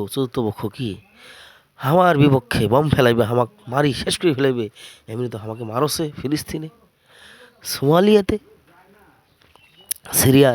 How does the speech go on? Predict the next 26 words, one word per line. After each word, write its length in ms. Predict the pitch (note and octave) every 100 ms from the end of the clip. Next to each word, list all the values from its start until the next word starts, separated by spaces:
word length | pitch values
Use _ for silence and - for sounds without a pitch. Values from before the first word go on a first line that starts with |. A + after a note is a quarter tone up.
| A#2
ইয়েমেন, 320 | C#3 D#3 F3+ E3 _ - - - - - - A#2+
বিভিন্ন 220 | C3 C#3 A#2
দেশেও 200 | A2 C#3+ A2
হামাক 160 | A#2+ -
খালি 160 | A2+ G2+
মারছে। 300 | G#2+ A2+ - _ - - - - - B2
এখন 200 | A#2 C3+ A#2
এই 60 | A#2+ -
সুযোগে 340 | B2 C3 C#3 A2+
হামাক 180 | A2+ B2 C3
আরও 100 | F#3+ G#3+
বেশি 120 | D#3
করে 140 | D#3+ D3+
মারিবে, 260 | D3 C#3+ D3 C#3+ _ _ - - - -
কারণ 220 | C#3 E3 B2
আমার 140 | C3 D3
মধ্যে 160 | D3 C#3+
তো 40 | C3+
মিল 140 | C#3+ D#3+
নাই, 80 | D3+ D3+
মহব্বত 300 | D3 D#3+ D#3+ D3+
নাই, 100 | D#3+
ঐক্য 180 | F3 - F3+
নাই, 120 | F#3 F#3 F#3 _ _ - - - _ -
আমাদের 220 | A#2+ C3 C3+
মধ্যে 160 | C3